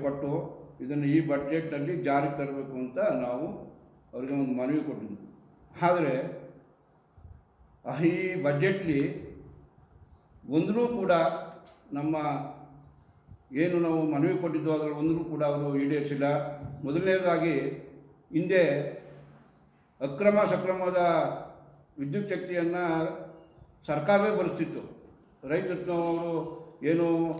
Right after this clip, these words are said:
ಹದಿನೇಳು ಸಾವಿರ, ಹದಿನೆಂಟು ಸಾವಿರ, ಇಪ್ಪತ್ತು ಸಾವಿರ ರೂಪಾಯಿ ದುಡ್ಡು ಕಟ್ಕೊಂಡು ಕಂಬ ಹಾಕೋದು, ಟಿ ಸಿ ಹಾಕೋದು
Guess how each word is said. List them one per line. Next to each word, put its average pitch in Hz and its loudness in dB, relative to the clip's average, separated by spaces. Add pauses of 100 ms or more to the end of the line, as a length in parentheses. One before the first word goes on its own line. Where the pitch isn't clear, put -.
(300)
ಹದಿನೇಳು 165 2
ಸಾವಿರ, 160 4
ಹದಿನೆಂಟು 156 0
ಸಾವಿರ, 160 0
ಇಪ್ಪತ್ತು 151 -4
ಸಾವಿರ 151 -2
ರೂಪಾಯಿ 147 -2
ದುಡ್ಡು 151 -2
ಕಟ್ಕೊಂಡು 151 -2 (540)
ಕಂಬ 151 2
ಹಾಕೋದು, 156 2 (120)
ಟಿ 156 2 (100)
ಸಿ 147 -4
ಹಾಕೋದು 151 -2